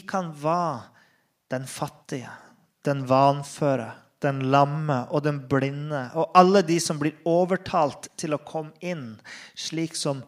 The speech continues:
Mefiboset. Det her er de som bøyer kne for kongen, de som innser at de er ikke verdig til å ta imot kongens gaver. Det her er de ydmyke, de som får se hvor fantastisk det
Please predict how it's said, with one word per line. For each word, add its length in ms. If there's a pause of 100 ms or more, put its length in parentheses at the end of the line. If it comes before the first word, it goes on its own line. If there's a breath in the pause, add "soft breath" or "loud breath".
(180 soft breath)
Mefiboset. 1040 (1300 loud breath)
Det 120
her 240
er 40
de 200
som 260
bøyer 340
kne 380 (100)
for 240
kongen, 520 (320 loud breath)
de 120
som 160 (120)
innser 500
at 180
de 220
er 140
ikke 200
verdig 480
til 140
å 80
ta 260
imot 320
kongens 540
gaver. 480 (260 loud breath)
Det 120
her 160
er 40
de 120 (120)
ydmyke, 640
de 160
som 160
får 200
se 400 (640 loud breath)
hvor 160
fantastisk 800
det 100